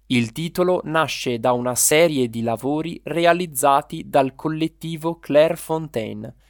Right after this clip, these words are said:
nato a Parigi e con sede a Palermo. Le opere consistono in sculture al neon di vari colori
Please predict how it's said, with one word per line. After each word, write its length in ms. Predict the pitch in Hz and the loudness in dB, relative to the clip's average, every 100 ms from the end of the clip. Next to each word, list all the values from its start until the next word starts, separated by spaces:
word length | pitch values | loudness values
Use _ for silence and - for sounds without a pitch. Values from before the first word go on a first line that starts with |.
| _ | _
nato 420 | - 131 135 - 120 | -2 2 2 2 0
a 80 | |
Parigi 600 | - 143 135 123 123 160 _ | 4 2 2 -6 -10 -12 _
e 240 | 139 131 | -4 -4
con 240 | - 170 175 | -4 -4 0
sede 520 | - 113 110 131 139 | 0 0 -4 -4 -2
a 160 | - 143 | -2 -2
Palermo. 640 | 165 147 104 - - - _ _ _ _ _ _ _ _ _ _ | 0 0 -2 -6 -10 -14 _ _ _ _ _ _ _ _ _ _
Le 200 | 117 110 | 2 8
opere 540 | 120 147 165 170 175 _ | 8 8 4 2 -2 _
consistono 880 | - 151 - 175 156 - 135 120 120 | -4 -2 0 0 -2 -2 -2 -2 -2
in 180 | 131 | -4
sculture 840 | 131 - 139 123 - 156 175 185 170 | -4 -6 -4 -6 -4 -2 0 2 2
al 260 | 143 135 127 | 2 2 2
neon 560 | 123 117 117 131 151 | 0 -2 -4 -8 -10
di 220 | 147 127 127 | -10 -8 -2
vari 400 | 120 156 175 175 | 2 4 2 -2
colori 580 | - 160 120 139 113 | -4 -4 -4 -8 -12